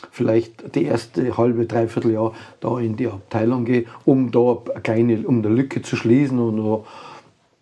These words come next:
und dann komme ich in den, und genau so war's. Und ich bin dann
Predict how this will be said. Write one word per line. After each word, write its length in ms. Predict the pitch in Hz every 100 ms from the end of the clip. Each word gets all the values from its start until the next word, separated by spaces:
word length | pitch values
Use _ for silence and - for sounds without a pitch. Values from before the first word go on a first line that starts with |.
| _ _ -
und 200 | - 127
dann 260 | 110 117 110
komme 240 | - 110
ich 100 | 107
in 120 | 107 101
den, 140 | 95
und 300 | - 101 -
genau 320 | 110 90 110
so 160 | 110 90
war's. 240 | 110 123
Und 160 | 113 104
ich 160 | 95
bin 220 | - 113 107
dann 240 | 104